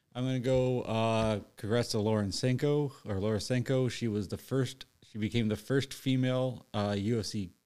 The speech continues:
commentator. She did color, color commentary, uh, last Saturday for the main event. So pretty big,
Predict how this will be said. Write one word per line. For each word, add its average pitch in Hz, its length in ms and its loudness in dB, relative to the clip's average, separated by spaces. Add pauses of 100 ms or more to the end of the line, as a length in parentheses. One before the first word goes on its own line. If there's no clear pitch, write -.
(160)
commentator. 92 560 -4
She 90 100 -8
did 92 140 -6
color, 101 400 -4 (240)
color 139 220 4
commentary, 104 760 4 (640)
uh, 98 240 2
last 101 280 0
Saturday 92 360 -4
for - 160 -12
the 90 300 -6 (340)
main 101 220 -6
event. 92 420 -6
So 92 240 -8
pretty 107 240 -4
big, 101 300 -4